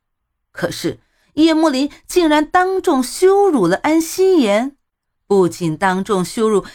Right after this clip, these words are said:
甚至连安夕颜爸爸的公司都弄到手了。就跟当初他跟他说的一样，他一定会让安夕颜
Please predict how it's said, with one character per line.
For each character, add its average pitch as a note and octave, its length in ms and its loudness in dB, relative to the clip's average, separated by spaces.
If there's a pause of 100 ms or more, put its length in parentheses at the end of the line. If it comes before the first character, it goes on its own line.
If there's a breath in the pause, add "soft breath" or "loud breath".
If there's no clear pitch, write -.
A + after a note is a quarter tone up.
(100)
甚 F4 260 2
至 E4+ 140 2
连 D#4+ 180 2
安 E4+ 240 2
夕 E4 220 0
颜 D#4 180 2
爸 D4+ 260 2
爸 A3+ 140 0
的 A#3 100 -6
公 D#4 220 0
司 D4+ 240 -2 (140 loud breath)
都 A3+ 100 -2
弄 A3+ 300 0
到 G#3+ 200 0
手 C#3+ 320 -6
了。 D3 200 -6 (760)
就 F#3 300 0
跟 F3+ 240 -4
当 F#3 260 -2
初 F3+ 380 -4 (180)
他 F3+ 220 -4
跟 F3 260 -8
他 F3+ 160 -2
说 F#3+ 340 -2
的 E3+ 140 -6
一 D3 240 -10
样， D3+ 220 -6 (500)
他 A#3 160 0
一 A3+ 240 -6
定 A#3+ 220 -6
会 G#3+ 240 -2
让 G#3 160 0
安 G3+ 260 -6
夕 G#3 240 -12
颜 F#3 180 -2